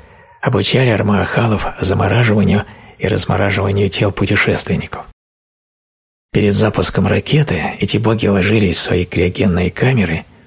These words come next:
очень напоминавшие хрустальные гробы, и там погружались в состояние,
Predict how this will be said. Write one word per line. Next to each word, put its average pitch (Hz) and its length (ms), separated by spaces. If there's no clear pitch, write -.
очень - 300
напоминавшие 98 840
хрустальные 92 640
гробы, - 460
и 110 120
там 175 280
погружались 107 640
в - 20
состояние, 107 880